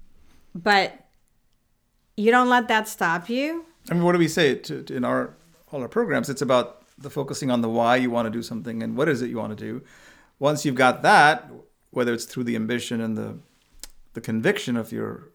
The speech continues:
Speaker 2: idea, you then have to move forward, because if you don't get started, nothing's gonna happen, and you won't get the feedback,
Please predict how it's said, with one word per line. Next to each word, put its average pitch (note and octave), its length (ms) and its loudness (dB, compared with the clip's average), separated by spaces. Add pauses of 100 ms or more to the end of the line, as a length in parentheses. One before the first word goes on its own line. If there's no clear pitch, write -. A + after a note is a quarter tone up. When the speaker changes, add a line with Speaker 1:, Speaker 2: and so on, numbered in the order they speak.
(400)
Speaker 2:
idea, C3 520 -4 (960)
you C#3 120 -4
then F3+ 120 -4
have C3+ 160 -2
to B2+ 80 -6
move B2 180 -2
forward, D#3 380 0
because B2+ 180 -4
if C3+ 60 -6
you G#3 60 -2
don't A3+ 120 0
get D3+ 140 0
started, C#3+ 640 -4 (520)
nothing's E3+ 300 -2
gonna F3+ 180 -2
happen, G3 460 -4
and B2+ 120 -4
you C#3 100 -4
won't D#3 160 0
get D3 140 -2
the C3+ 80 -4
feedback, - 680 -4